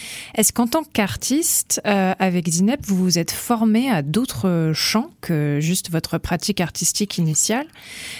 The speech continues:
Est-ce qu'au départ, peut-être, vous vous êtes senti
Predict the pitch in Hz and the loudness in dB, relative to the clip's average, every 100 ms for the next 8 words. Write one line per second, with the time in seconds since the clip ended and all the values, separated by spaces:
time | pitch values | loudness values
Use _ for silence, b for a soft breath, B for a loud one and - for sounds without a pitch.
0 | B - - - 208 196 196 185 180 214 | B 0 0 0 2 2 2 2 2 2
1 | 226 262 - 214 214 233 202 185 180 - | 2 0 2 2 2 2 2 2 2 2
2 | 196 185 - 220 233 226 240 | 2 0 0 2 4 2 0